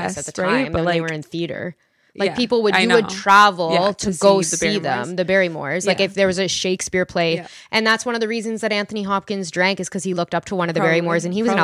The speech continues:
Speaker 2: an alcoholic.
Speaker 1: yeah.
Speaker 2: So, like,
Speaker 1: Isn't
Speaker 2: it's
Speaker 1: that great? But
Speaker 2: all
Speaker 1: four hundred,
Speaker 2: interconnected.
Speaker 1: is,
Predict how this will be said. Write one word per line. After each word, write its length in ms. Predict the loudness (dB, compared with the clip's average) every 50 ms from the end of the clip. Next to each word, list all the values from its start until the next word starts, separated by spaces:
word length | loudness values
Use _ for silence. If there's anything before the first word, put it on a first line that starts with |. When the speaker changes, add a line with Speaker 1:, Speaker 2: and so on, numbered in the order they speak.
| 2 0
Speaker 2:
an 40 | 0
alcoholic. 340 | -2 0 0 0 -2 -2 -2
Speaker 1:
yeah. 40 | 0
Speaker 2:
So, 80 | 4
like, 160 | 4 4 4
Speaker 1:
Isn't 80 | 4 2
Speaker 2:
it's 40 | 2
Speaker 1:
that 20 | 0
great? 120 | 2 4
But 100 | 6 8 10
Speaker 2:
all 300 | 10 12 12 12 12 12
Speaker 1:
four 100 | 10 10
hundred, 200 | 8 6 4 4
Speaker 2:
interconnected. 760 | 4 4 4 4 2 2 2 2 2 0 0 2 2 4 4
Speaker 1:
is, 40 | 4